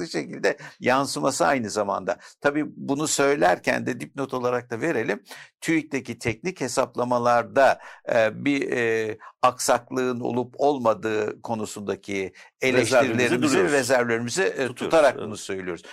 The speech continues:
Speaker 2: Bu da bir realite. Böyle bir şey de var.
Speaker 1: Ona
Speaker 2: Evet.
Speaker 1: rağmen bu
Speaker 2: Ona rağmen.
Speaker 1: aksaklık ortaya çıkıyor. Dolayısıyla bir de bunun üstüne işte o birikmiş, saptırılmış fiyat düzeyini koyduğumuz zaman yani, e, sanki burada her şey normal gidiyormuş gibi ama geçmişte,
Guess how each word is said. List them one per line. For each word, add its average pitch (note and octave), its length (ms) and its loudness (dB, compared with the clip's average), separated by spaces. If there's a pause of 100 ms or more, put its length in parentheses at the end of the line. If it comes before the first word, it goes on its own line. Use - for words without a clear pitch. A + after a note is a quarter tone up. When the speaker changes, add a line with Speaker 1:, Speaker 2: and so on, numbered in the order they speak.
(120)
Speaker 2:
Bu D3 100 -2
da E3 140 4
bir C#3+ 140 -2
realite. B2 640 0
Böyle B2 340 -2
bir - 60 -8
şey B2 260 -6
de A2+ 60 0 (100)
var. A#2+ 320 4 (240)
Speaker 1:
Ona B2+ 200 2
Speaker 2:
Evet. C#3 100 6
Speaker 1:
rağmen G#2 420 2
bu A#2 280 -6
Speaker 2:
Ona A#2+ 180 2
rağmen. E2+ 320 2
Speaker 1:
aksaklık - 560 -6
ortaya G2+ 360 -4
çıkıyor. G3 460 -2
Dolayısıyla C#3 520 -2
bir D#3 80 -14
de E3 160 -4
bunun D#3+ 180 -8
üstüne D3 420 -8
işte - 300 -8
o C3+ 240 -4
birikmiş, - 680 -8 (280)
saptırılmış D3 800 -6
fiyat D3 400 -4
düzeyini A#2 440 -8
koyduğumuz B2 360 -10
zaman C3 300 -6 (320)
yani, A#2+ 540 2 (480)
e, G#2 300 2 (120)
sanki A#2 420 -2
burada A#2 220 -2
her A2 140 0
şey A2 220 -6
normal A2 320 -2
gidiyormuş A2+ 340 -10
gibi A#3 140 -4
ama C#3 180 0
geçmişte, A#2 880 -8